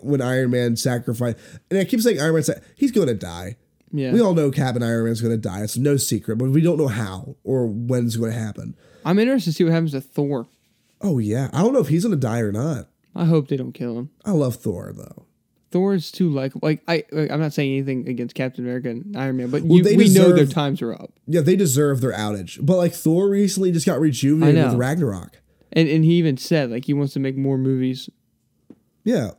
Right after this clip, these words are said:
Speaker 2: after the success of Ragnarok.
Speaker 1: Yeah, that's insane.
Speaker 2: It's
Speaker 1: But, uh, m-, my other theory that's kinda reasonable is, like, essentially what Iron Man does is sacrifice himself. Uh, that's the thing that reverses everything. So, like,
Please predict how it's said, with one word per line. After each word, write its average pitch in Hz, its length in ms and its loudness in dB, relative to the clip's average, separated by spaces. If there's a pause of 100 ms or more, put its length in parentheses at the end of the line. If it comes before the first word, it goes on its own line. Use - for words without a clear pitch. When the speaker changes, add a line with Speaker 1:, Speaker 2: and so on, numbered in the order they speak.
(240)
Speaker 2:
after 143 420 -2
the 139 280 -4
success 175 360 -4
of 131 120 -6
Ragnarok. 131 520 -8 (840)
Speaker 1:
Yeah, 147 220 2
that's 120 280 -2
insane. 117 560 -4 (160)
Speaker 2:
It's - 320 -12
Speaker 1:
But, 151 160 2
uh, 123 280 0 (680)
m-, 151 160 -2 (120)
my 151 100 0
other 160 160 2
theory 139 400 2
that's 127 160 -2
kinda 139 240 0
reasonable 120 500 0
is, 120 160 0
like, - 240 -6 (100)
essentially 156 480 0
what 139 220 0 (180)
Iron 143 260 0
Man 131 120 2
does 123 200 0
is 110 80 -4
sacrifice 123 520 -2
himself. 131 580 -2 (480)
Uh, 120 320 -2 (260)
that's 131 320 -2
the 131 60 -2
thing 127 280 0
that 110 100 0
reverses 117 480 -2
everything. 131 460 0
So, 123 300 -2
like, 120 280 -4